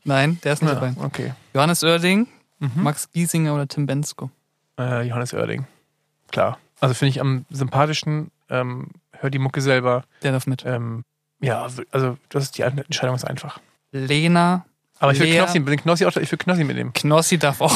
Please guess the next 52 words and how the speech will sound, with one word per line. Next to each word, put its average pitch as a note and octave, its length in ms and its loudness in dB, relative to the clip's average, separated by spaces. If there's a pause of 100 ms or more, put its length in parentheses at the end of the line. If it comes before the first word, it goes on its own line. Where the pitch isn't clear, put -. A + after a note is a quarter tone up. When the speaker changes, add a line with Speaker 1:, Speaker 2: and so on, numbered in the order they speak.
Speaker 1:
<laughs> - 20 0
mitkommen. D#3 480 0 (220)
Speaker 2:
Der C#3+ 60 2
kann D3+ 140 2
eine D3 80 4
Palme D#3 260 2
anzünden D3+ 380 2
Speaker 1:
Wenn, D3 60 2
wenn F3 100 4
Speaker 2:
und G3 60 -2
Speaker 1:
der, D#3 200 -2
wenn E3+ 160 4
der F3 100 6
überhaupt E3 240 2
nochmal D#3+ 200 6
auf D3 80 0
eine D3 80 2
Insel C#3+ 240 4
gehen C#3+ 280 4
würde, B2 220 -4
ne? E3 140 2
Speaker 2:
Ich - 120 -4
glaub E3+ 160 2
Speaker 1:
Das C3+ 100 -2
Speaker 2:
nie, D#3 60 4
Speaker 1:
weißt - 180 -2
du B2 40 -2
nicht. A#2+ 100 2
Speaker 2:
ich - 60 -4
glaub F3+ 140 2
nicht D3+ 180 2
nochmal. A2+ 460 0
Speaker 1:
Siehst C#3 300 -4
du? F3 100 -2 (240)
Speaker 2:
Aber, B2+ 440 4
ähm, A#2+ 460 -2
fand C3+ 240 -4
ich B2+ 60 -2
Speaker 1:
Also B2+ 100 0
Speaker 2:
grandios. B2+ 240 2
Speaker 1:
Knossi E3 120 4
würde D#3 140 4
ich C3 140 -2
auch C3 120 -2
mitnehmen. A#2 380 -4
Speaker 2:
Oder? D#3+ 320 0 (220)
Speaker 1:
Mega. B2 240 -4
Speaker 2:
Also, G#2 300 -6 (260)
lieb A#2+ 140 -6
den A2 120 -8
Typen. - 280 -10
Speaker 1:
Mega. A#2+ 260 -4